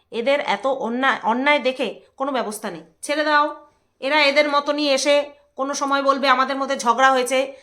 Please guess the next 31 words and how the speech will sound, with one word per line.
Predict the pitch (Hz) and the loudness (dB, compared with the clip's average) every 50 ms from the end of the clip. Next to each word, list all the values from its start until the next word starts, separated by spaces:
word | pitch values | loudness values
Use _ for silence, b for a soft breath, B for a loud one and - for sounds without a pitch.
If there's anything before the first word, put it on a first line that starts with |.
| B B B | B B B
আমাদের | - 202 247 254 226 262 262 | -2 -2 0 0 -2 -2 -2
মধ্যে | 277 269 240 254 | -2 -2 0 2
অশান্তি | 226 220 220 269 262 262 277 269 | 2 2 2 0 -4 -4 -2 -2
হয়েছে | 269 269 262 277 262 | 0 0 0 -2 -2
বলে | 233 247 254 262 262 277 285 B B B B | -2 0 2 2 0 0 -2 B B B B
একে | - 233 247 285 269 | -6 -6 -2 -2 -2
অপরের | 262 262 277 269 269 269 247 | 0 0 2 2 2 2 0
বিরুদ্ধে | 233 247 254 214 277 269 262 | -2 -4 -4 -2 0 0 0
কাদা | 269 247 226 240 240 | 2 0 0 0 -2
ছেটাছেটি | 240 247 247 262 254 262 - 269 | -4 -4 -6 -6 -6 -8 -8 -6
করবে। | - 254 240 233 254 262 - B B B B B _ - | -4 -4 -2 0 -2 -2 -4 B B B B B _ -6
দুদিন | 202 302 320 349 339 330 | -4 -2 0 0 0 0
যেতে | 311 285 285 294 | 0 -2 -2 -2
না | 302 294 294 | -2 -2 -2
যেতেই | 269 294 294 285 294 285 294 311 B B B B B - | -4 -4 -6 -4 -4 -4 -4 -6 B B B B B 2
আবারও | - 240 262 294 311 320 330 | 4 6 6 6 6 4 4
নিজেদের | 311 302 254 294 247 277 | 0 -2 -4 -4 -2 -2
মধ্যে | 269 269 262 285 | -2 -2 -2 -2
মিল | 269 254 262 262 254 | -2 -2 -2 -4 -4
করে | 254 - 269 269 262 | -2 -2 0 0 0
নিয়ে | 269 277 277 | -2 -2 -4
বলবে | 240 254 247 240 370 480 508 - - | -2 -2 -2 0 0 -2 -2 -4 -4
আমাদের | 214 220 226 220 240 | -4 -2 -2 -4 -4
সব | 240 240 233 | -6 -8 -10
কিছু | - 277 403 392 | -8 -6 -4 -4
মিটে | 302 240 214 208 180 | -4 -4 -4 -6 -8
গেছে, | 165 165 - - - - _ _ _ _ _ _ _ | -10 -12 -14 -18 -20 -20 _ _ _ _ _ _ _
হয়ে | 330 359 381 | -4 -4 -2
গেল। | 285 226 - - - - _ _ _ _ _ _ _ _ _ _ _ _ _ | -2 -4 -4 -6 -10 -18 _ _ _ _ _ _ _ _ _ _ _ _ _
এদের | - 277 262 339 359 403 - - - _ _ _ _ _ _ _ _ _ _ _ _ _ _ _ _ _ _ - | -4 -2 0 0 0 -2 -4 -8 -16 _ _ _ _ _ _ _ _ _ _ _ _ _ _ _ _ _ _ -2
কথাবার্তা | 247 262 262 311 311 311 302 302 311 339 392 | -2 0 2 2 2 2 2 4 6 6 6